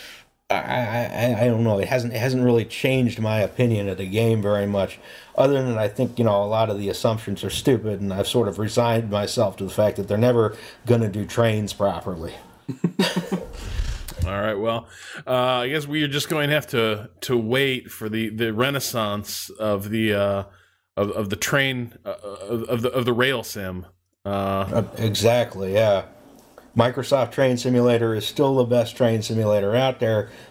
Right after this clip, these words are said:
Speaker 1: Uh, what is it? Twenty years later. <laughs>
Speaker 2: All right. Uh, I think that will do it for this week. We'll be back next week with more strategy discussion.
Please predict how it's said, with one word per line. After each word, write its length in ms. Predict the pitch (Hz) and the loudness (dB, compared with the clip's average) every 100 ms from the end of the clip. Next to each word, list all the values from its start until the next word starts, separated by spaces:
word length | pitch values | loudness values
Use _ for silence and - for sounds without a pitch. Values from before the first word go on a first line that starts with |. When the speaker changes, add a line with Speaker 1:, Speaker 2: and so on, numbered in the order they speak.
| - | -2
Speaker 1:
Uh, 540 | 110 104 98 95 92 87 | 2 2 2 -2 -4 0
what 200 | 113 113 | 2 2
is 160 | 92 | -2
it? 100 | 82 | -8
Twenty 300 | - 123 113 | 0 2 2
years 320 | 104 104 101 | -2 -2 -2
later. 380 | 101 101 95 90 - | -2 -2 -2 -6 -10
<laughs> 40 | - - - - - - - - _ _ _ - - - - - | -10 -6 -6 -6 -10 -14 -18 -20 _ _ _ -16 -8 -6 -2 2
Speaker 2:
All 200 | 208 220 | 2 4
right. 260 | 208 160 160 | 2 0 -2
Uh, 300 | 156 160 151 | 0 2 2
I 160 | 165 | 0
think 160 | 190 240 | 0 -4
that 340 | 170 160 220 208 | 0 2 2 0
will 100 | 180 | 0
do 220 | 180 185 | 2 2
it 80 | 165 | 0
for 100 | 160 | -2
this 200 | 151 151 | 0 0
week. 320 | 156 190 - | 0 0 -2
We'll 180 | 139 131 | -4 0
be 60 | |
back 160 | 135 127 | 2 2
next 300 | 143 143 - | -2 -2 -2
week 240 | 147 156 | -2 0
with 100 | 135 | -2
more 160 | 123 127 | 0 0
strategy 500 | - 135 131 127 120 | 0 0 0 -2 -6
discussion. 640 | 113 - 139 135 120 107 | -6 -2 -2 -2 -4 -8